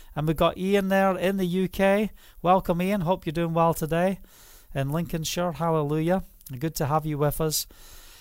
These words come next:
So, you know, what we're saying, and, you know, Ian, he especially knows this, uh, him and his wife are great, uh,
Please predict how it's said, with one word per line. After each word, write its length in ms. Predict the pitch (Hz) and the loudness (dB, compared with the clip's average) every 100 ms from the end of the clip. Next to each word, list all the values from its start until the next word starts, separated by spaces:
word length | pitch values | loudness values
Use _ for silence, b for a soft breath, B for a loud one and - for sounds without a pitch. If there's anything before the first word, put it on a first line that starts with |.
| B B - | B B -2
So, 280 | - 196 180 | 4 6 6
you 280 | - 190 | 2 2
know, 200 | 196 175 | 4 4
what 240 | 165 196 196 | 4 2 2
we're 80 | 180 | 2
saying, 340 | - 208 185 | 4 2 0
and, 160 | 165 180 | -4 -2
you 80 | |
know, 180 | 170 143 123 - | 0 0 -2 -6
Ian, 300 | 190 196 156 | 2 2 2
he 720 | 120 135 143 190 175 - 156 | -4 -6 -2 0 -2 -4 0
especially 480 | 139 190 190 - 156 | 2 2 0 0 -2
knows 280 | 156 151 139 | 0 0 0
this, 220 | 147 - | 0 2
uh, 280 | 143 135 127 | 2 2 2
him 120 | 160 | -2
and 40 | |
his 160 | 151 131 | -2 0
wife 260 | 143 151 139 | 2 2 0
are 80 | |
great, 540 | 123 135 151 147 - 147 | -6 0 0 0 -2 0
uh, 320 | 131 127 | 2 2